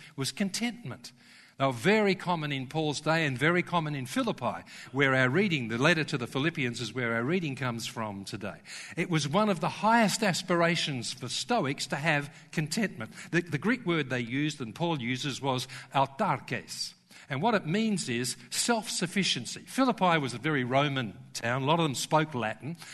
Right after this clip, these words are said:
And in Latin, the word for contentment means,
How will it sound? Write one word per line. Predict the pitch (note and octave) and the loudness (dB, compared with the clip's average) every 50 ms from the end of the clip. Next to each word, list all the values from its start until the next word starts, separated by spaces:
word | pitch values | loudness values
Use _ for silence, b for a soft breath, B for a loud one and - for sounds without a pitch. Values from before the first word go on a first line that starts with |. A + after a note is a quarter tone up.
| B B B | B B B
And | D3 C#3+ | 0 0
in | C#3+ C#3 C3+ | 2 2 2
Latin, | C3+ D3+ A3 A#3+ F#3 - - E3 B2 A2+ | 4 4 4 4 2 2 0 -2 -2 -2
the | A#2 A#2+ | -4 -4
word | A2+ C3 C3+ B2+ - | -2 0 0 0 0
for | - - | -2 -6
contentment | C3+ - D3+ C3+ B2+ - D#3+ D#3 D#3 D#3 D3+ C#3+ C#3+ C#3+ | -8 -6 -6 -6 -4 -2 -2 -2 -2 -2 -4 -6 -6 -4
means, | C#3 C#3 C#3 C#3 C#3 C#3 C3 - | -4 -2 0 0 0 -2 -4 -6